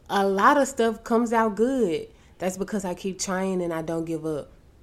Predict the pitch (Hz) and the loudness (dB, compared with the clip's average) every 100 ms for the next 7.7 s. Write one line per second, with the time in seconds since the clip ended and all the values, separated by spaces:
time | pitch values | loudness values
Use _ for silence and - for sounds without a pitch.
0 | - - - - - - - - - - | -20 -20 -20 -20 -20 -20 -20 -20 -10 -2
1 | 202 262 196 214 214 220 214 202 185 170 | -2 -2 -2 2 4 4 4 2 2 0
2 | 165 160 160 185 214 185 147 156 - - | 0 -4 -2 2 2 0 -4 -4 -10 -20
3 | - - - - - - - - - - | -20 -20 -20 -20 -20 -20 -20 -20 -20 -10
4 | 185 214 185 175 170 180 226 254 214 175 | -6 -2 -2 0 2 4 4 6 6 4
5 | 180 185 180 170 180 175 165 165 175 180 | 2 2 2 0 2 2 0 -2 -2 0
6 | 190 180 175 165 151 151 151 - 151 151 | 0 -2 -4 -6 -6 -4 -6 -6 -8 -8
7 | 147 143 170 214 202 160 | -10 -4 2 2 2 0